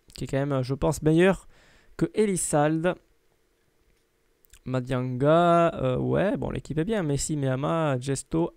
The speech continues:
Zana, Ale. On avait Maxi-, Maxime Bourgeois qui revient tout juste de blessure. Euh, voilà, il a commencé avec deux passes décisives et il s'est assez rapidement blessé. Alors que Zana, Ale a pu, euh, justement avoir, euh,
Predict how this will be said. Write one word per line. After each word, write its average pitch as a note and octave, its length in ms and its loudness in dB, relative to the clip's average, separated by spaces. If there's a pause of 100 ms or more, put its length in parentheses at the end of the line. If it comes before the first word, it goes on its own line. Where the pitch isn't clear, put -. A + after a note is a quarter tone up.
(140)
Zana, F3+ 340 0
Ale. D3 440 0 (680)
On B2+ 60 -4
avait C#3 120 0
Maxi-, D3+ 260 -2
Maxime F3+ 380 -2
Bourgeois E3 320 0
qui D#3 140 -8
revient D3 280 -2
tout D3+ 100 -6
juste D3+ 200 -6
de D3+ 80 -2
blessure. D3 560 -2
Euh, C3 200 0
voilà, B2+ 280 0
il - 340 -10
a - 60 -8
commencé D3 720 -4 (380)
avec C3+ 240 -4
deux E3+ 100 2
passes E3+ 240 0
décisives E3+ 500 -4
et F3+ 60 0
il D#3+ 80 0
s'est D#3+ 320 -4 (160)
assez - 240 -4
rapidement F3 420 -2
blessé. D3 440 -4 (420)
Alors - 180 -2
que D3+ 120 0
Zana, D#3+ 480 0
Ale C#3+ 320 0 (480)
a C#3 120 -2
pu, F3 400 -2
euh, B2+ 400 2
justement C#3+ 600 -4
avoir, C3+ 400 -6
euh, B2 120 -6